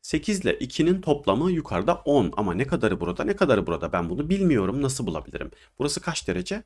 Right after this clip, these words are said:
Doksan derece. Hmm, burada bir tane üçgen var. Üçgene dik atmış. E, bu da dik inmiş. Bunlar paralel çubuklar.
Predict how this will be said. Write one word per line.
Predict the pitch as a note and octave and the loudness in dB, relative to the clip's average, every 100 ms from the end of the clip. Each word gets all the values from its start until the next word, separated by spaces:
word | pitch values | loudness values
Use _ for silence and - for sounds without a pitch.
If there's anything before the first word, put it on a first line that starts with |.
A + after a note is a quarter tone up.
| - | -2
Doksan | A2+ - E2+ D#2+ | -2 -2 -6 -6
derece. | D2 D2 D2 - _ _ | -6 -8 -10 -16 _ _
Hmm, | B3+ C#4+ B3+ D3 F#2+ C#2+ - - - | -2 0 2 2 2 -2 -10 -20 -12
burada | D#3 F3+ | -4 -2
bir | F#3+ | -2
tane | E3 G2+ | 0 -2
üçgen | D2+ - - A#2+ D#3+ | -2 -8 -4 -4 -2
var. | F#2+ C2+ - - - | -4 -4 -10 -18 -10
Üçgene | - - E3 C3+ | -6 -2 0 0
dik | A#2+ - | -2 -6
atmış. | A2+ - F#2+ D#3+ - | -8 -4 -6 -4 -4
E, | G#2 | -4
bu | - | -2
da | F#3 | -4
dik | D3+ - | -8 -4
inmiş. | A#2 G2 F2+ E2+ E2 - - - - | -2 0 0 0 -2 -6 -8 -20 -4
Bunlar | A2+ C3 E3 - | -2 0 -2 -4
paralel | - D#2 D#2+ G#2 C#3 C3 | -8 -6 -2 0 0 -2
çubuklar. | G2+ F2 - E2 D#2 D#2 | -6 -8 -10 -4 -4 -4